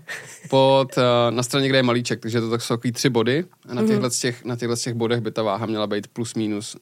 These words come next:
Speaker 1: rovnoměrně rozložená.
Speaker 2: Mhm.
Speaker 1: Ale většinou jako lidi nemají problém ve dřepu s tím, že by zvedali špičky, spíš, eh, zvedají paty od země.
Speaker 2: Mhm.
Speaker 1: Takže paty na zemi. Pokud nezvládneš dřep-, no, k tomu se možná ještě dostaneme.
Speaker 2: Počkej, to já vím, to já vím.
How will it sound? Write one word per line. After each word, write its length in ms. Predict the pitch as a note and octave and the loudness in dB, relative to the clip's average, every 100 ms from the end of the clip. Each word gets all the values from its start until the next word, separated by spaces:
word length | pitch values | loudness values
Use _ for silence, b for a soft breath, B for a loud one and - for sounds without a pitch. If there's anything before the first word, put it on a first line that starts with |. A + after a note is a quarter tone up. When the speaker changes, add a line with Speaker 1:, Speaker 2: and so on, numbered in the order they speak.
| - | -8
Speaker 1:
rovnoměrně 680 | A#2 A2 A2+ A2 G2 G#2+ | -6 -4 -4 -4 -4 -4
rozložená. 540 | G2+ G2 G#2 G2 C2+ - - | -6 -6 -6 -6 -8 -12 -2
Speaker 2:
Mhm. 300 | G#3+ A3 A3 C4 _ _ _ _ _ _ - - | 2 4 2 0 _ _ _ _ _ _ -10 0
Speaker 1:
Ale 140 | C#3 | 4
většinou 360 | D3 C#3+ D3 D3 | 4 4 4 4
jako 160 | C#3 | 4
lidi 160 | D3 C#3 | 4 4
nemají 220 | C#3 C3+ | 4 4
problém 340 | C3+ B2+ C3+ C3+ | 4 6 6 6
ve 80 | B2+ | 4
dřepu 500 | C3+ B2+ C3+ C3 B2+ | 0 0 0 0 0
s 80 | |
tím, 120 | - C3 | 0 0
že 80 | |
by 100 | C3 | 2
zvedali 400 | B2+ B2 B2 C3 | 2 2 2 2
špičky, 460 | A#2+ A#2 - C3+ C3+ | 0 -4 -4 -2 -2
spíš, 420 | - B2 A#2+ - | -2 -4 -2 0
eh, 240 | A#2+ A2 A2 | 0 2 2
zvedají 240 | A#2 A2 | 2 2
paty 220 | A2+ A2+ | 2 2
od 140 | C#3+ C#3+ | 2 4
země. 320 | C3+ C3+ B2+ - | 4 2 0 0
Speaker 2:
Mhm. 260 | A3 A3+ C4 b b b b - | 2 2 -2 b b b b -4
Speaker 1:
Takže 560 | A2+ A2 A#2 A2+ A2+ - | -2 2 4 4 0 -2
paty 200 | A#2+ A#2 | -4 0
na 120 | G2 | 0
zemi. 320 | A2+ C3 C#3 C#3 | 2 4 2 0
Pokud 340 | - C3+ C3 | -2 0 0
nezvládneš 600 | C3+ C#3 D#3 D3 C#3 C3+ | 0 4 4 4 0 -2
dřep-, 200 | A#2+ B2+ | -6 -4
no, 160 | B2+ B2+ | 0 0
k 120 | A2 | -2
tomu 120 | - A#2 | -6 -6
se 100 | A#2+ | -4
možná 200 | A#2 G#2+ | -2 -2
ještě 200 | G2 G2 | -2 -8
dostaneme. 240 | - - | -6 -6
Speaker 2:
Počkej, 160 | - C4 | 0 4
to 60 | |
já 100 | G#3 | 4
vím, 200 | F#3+ A3+ | 4 2
to 60 | A3+ | 4
já 120 | G3 | 4
vím. 260 | F3 F3+ | 4 2